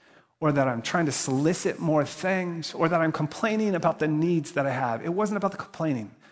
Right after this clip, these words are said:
which that's actually another C. Another thing that will try to rob your joy, if you let it, is complaining. That's why First Thessalonians five, verse sixteen and seventeen says this,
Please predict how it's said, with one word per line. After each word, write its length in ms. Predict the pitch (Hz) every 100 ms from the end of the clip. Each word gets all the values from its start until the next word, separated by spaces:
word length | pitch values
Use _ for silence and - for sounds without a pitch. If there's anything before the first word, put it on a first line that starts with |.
| _ _ -
which 200 | 165 -
that's 240 | 202 214
actually 380 | - 175 - 165
another 280 | 160 151 147
C. 440 | - 139 107 107 - _ _ _ _ _ _
Another 320 | 170 196 254 262
thing 300 | - 208 196
that 80 |
will 80 | 160
try 220 | - 185
to 100 | 180
rob 500 | 151 151 170 185 170 147
your 280 | 160 156
joy, 580 | 151 139 120 107 110 131 - _ _ _ _ _ _ _ -
if 200 | 185 190
you 120 | 208
let 240 | 185 170 123
it, 120 | 120 - _ _ _
is 140 | 151 -
complaining. 680 | - 143 - 147 127 104 - - _ _ _ _ _ _ _ -
That's 180 | -
why 100 | 214
First 400 | 196 - 220 220
Thessalonians 560 | - 202 - 180 170 151
five, 400 | - 143 180 156
verse 140 | 143
sixteen 360 | - 185 - 160
and 80 | 139
seventeen 400 | 156 143 135 127
says 200 | 127 -
this, 400 | 127 - -